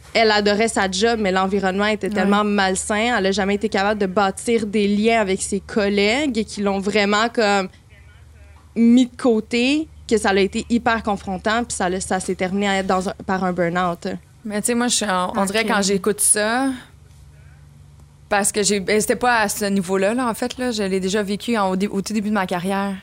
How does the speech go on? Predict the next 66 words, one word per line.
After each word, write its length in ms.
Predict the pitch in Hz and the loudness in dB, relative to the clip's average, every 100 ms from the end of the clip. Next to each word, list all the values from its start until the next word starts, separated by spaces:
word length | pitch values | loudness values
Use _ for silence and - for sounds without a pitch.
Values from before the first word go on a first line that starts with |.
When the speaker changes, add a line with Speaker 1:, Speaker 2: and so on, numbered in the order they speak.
| - - | -10 -4
Speaker 1:
Ah 120 | 208 | 0
ouais, 140 | 190 - | 2 4
Speaker 3:
Il 20 | 339 | 4
y 40 | |
avait 20 | |
Speaker 1:
hein? 100 | 240 | 2
Speaker 3:
une, 60 | 190 | 2
euh, 500 | 185 180 180 180 175 | 0 0 0 -2 -4
je 120 | 170 | -6
dirais 160 | 185 180 | -6 -4
pas 140 | 202 | -4
son 200 | 196 185 | -2 -2
nom, 160 | 185 220 | -2 -2
là, 120 | 226 | -4
d'un 120 | 190 | -4
coup, 120 | 180 - | -6 -6
qu'elle 80 | |
m'écoute, 280 | 190 180 226 - - - - | -6 -4 -6 -8 -16 -12 -2
mais 200 | 196 196 | 2 2
elle 80 | 190 | 2
était 240 | 185 202 | 2 2
de 80 | 190 | 2
même 220 | 202 233 | 2 2
avec 260 | 202 175 - | 0 -2 -2
toutes 160 | 240 | -4
les 100 | 233 | -2
nouvelles 300 | 196 190 185 | 0 0 0
personnes, 320 | 190 180 - 214 | 0 -2 -2 -2
surtout 220 | 208 247 | -2 -2
les 120 | 214 | -2
femmes, 300 | - 196 214 | -2 -2 -2
là, 80 | 202 | -4
qui 100 | 190 | -4
rentraient 260 | 180 175 | -6 -4
dans 100 | 196 | -4
l'équipe, 360 | 185 175 226 240 - - - | -4 -2 -4 -6 -10 -10 -2
mais 120 | 190 | -2
toutes 160 | 247 | 0
les 180 | 254 202 | 0 0
autres 160 | 214 202 | 0 -2
étaient 140 | 190 | -2
super 380 | 175 - 202 214 | -2 0 0 0
proches. 420 | - - 208 202 | -4 -4 -2 -2
Fait 120 | - 175 | -2 -2
que, 40 | |
tu 60 | - | -2
sais, 60 | |
à 20 | |
un 20 | 202 | -2
moment 120 | 180 | 0
donné, 100 | 180 | -2
elle 40 | 202 | -2
était 120 | 180 | -2
comme 120 | 175 | -2
toute 160 | 185 190 | -4 -4
seule 120 | 202 | -2
dans 120 | 180 | -2
sa 160 | 180 175 | -2 -2
game, 260 | 180 190 | -2 -2
puis 200 | 185 190 | -4 -8
ça, 140 | 156 - - - - | -10 -10 -18 -16 -6
ça 80 | 185 | -4
portait 220 | 196 214 | -2 0
Speaker 1:
Mhm. 60 | |
Speaker 3:
pas 80 | 185 | -2
fruit. 220 | 180 247 | -2 -4